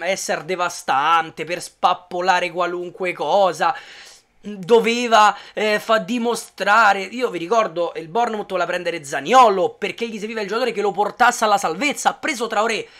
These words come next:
questo è stato Traoré, poi, ah, oh, è un duemila. È un duemila, cioè quant'anni c'ha?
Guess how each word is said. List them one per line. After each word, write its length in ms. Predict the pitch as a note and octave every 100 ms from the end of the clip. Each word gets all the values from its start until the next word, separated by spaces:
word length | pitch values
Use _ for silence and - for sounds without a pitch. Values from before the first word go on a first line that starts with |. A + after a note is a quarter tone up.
| - _
questo 340 | - D#4 D#4+ G#3
è 20 |
stato 220 | G#3+ F#3+
Traoré, 380 | F#3 F3+ G#3+ E3+
poi, 200 | B3 A3+
ah, 120 | A3+
oh, 240 | G#3+ E3 -
è 80 |
un 200 | F#3 F#3
duemila. 640 | F#3+ F3 E3+ F3 D3+ A2+ - _ _ _ _ _
È 140 | F#3 G3+
un 240 | G3+ G3+
duemila, 800 | F#3+ G3+ F#3+ G#3 G3+ F#3 D#3 A#2+
cioè 300 | - - D3
quant'anni 580 | - F3+ F#3 G3+ G#3+ G3+
c'ha? 240 | F3+ D#3